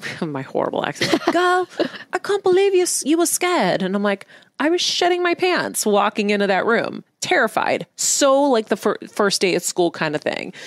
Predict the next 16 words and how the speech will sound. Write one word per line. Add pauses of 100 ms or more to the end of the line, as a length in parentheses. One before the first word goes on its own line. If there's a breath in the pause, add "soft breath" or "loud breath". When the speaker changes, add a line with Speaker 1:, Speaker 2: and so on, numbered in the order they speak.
(320 loud breath)
Speaker 1:
new
kid
on
the
block.
And
she
goes,
"You
would
never
have
known."
And
I
go,